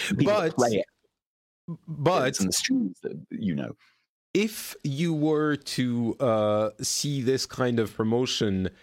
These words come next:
Speaker 2: uh, uh, behavior happen in any other video game,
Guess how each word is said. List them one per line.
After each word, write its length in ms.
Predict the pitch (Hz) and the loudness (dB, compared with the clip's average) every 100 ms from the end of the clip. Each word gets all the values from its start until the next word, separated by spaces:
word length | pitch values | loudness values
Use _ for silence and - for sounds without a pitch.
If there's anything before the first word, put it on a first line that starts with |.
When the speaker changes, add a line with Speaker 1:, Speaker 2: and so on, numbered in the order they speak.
| _ _ _ _ _ _ _ _ - | _ _ _ _ _ _ _ _ -2
Speaker 2:
uh, 40 | |
uh, 580 | 139 110 123 104 101 98 | 0 2 2 4 4 2
behavior 800 | 98 110 101 156 175 110 92 101 | 0 0 2 2 2 2 2 2
happen 440 | 110 123 131 135 120 | 2 0 2 2 2
in 160 | 117 - | -2 0
any 360 | 208 311 175 107 123 | 0 2 -2 -2 0
other 260 | 113 104 | 2 2
video 300 | 90 98 98 | 0 0 0
game, 400 | 85 95 90 82 | 2 0 0 -2